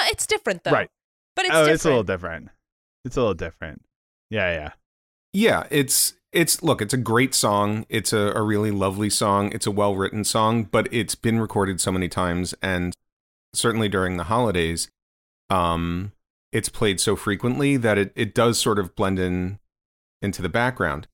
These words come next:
Speaker 3: Um,
Speaker 2: Right.
Speaker 3: perfect example of that, I've been listening to nonstop Christmas music since
Speaker 1: Right.
Speaker 3: probably mid-August.
Speaker 1: Yeah.
Speaker 3: And
Speaker 2: Okay.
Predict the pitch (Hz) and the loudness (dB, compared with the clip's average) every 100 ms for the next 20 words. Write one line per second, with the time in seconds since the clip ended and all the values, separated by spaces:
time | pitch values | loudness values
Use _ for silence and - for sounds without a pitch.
0 | _ _ _ _ _ 104 95 92 92 92 | _ _ _ _ _ 2 4 2 2 0
1 | 98 - _ _ _ _ - 135 123 101 | -2 -12 _ _ _ _ -2 0 0 -2
2 | 95 92 151 151 107 82 87 87 90 - | -4 0 0 2 0 0 -2 0 -2 -6
3 | _ _ _ _ _ _ - 123 127 139 | _ _ _ _ _ _ -2 0 2 2
4 | 123 - 113 107 110 98 95 101 - 101 | 2 2 0 0 0 2 2 2 2 0
5 | 95 - 95 - 104 120 113 131 127 - | -2 -2 -2 -2 -2 0 2 2 0 -6
6 | - _ - - 104 - 117 107 113 110 | -18 _ -4 -2 -2 -2 0 2 2 4
7 | 101 95 87 76 67 - - _ _ _ | 2 4 2 0 -4 -10 -10 _ _ _
8 | _ 175 143 - 110 104 104 101 101 95 | _ -10 -8 -2 0 2 2 2 0 -2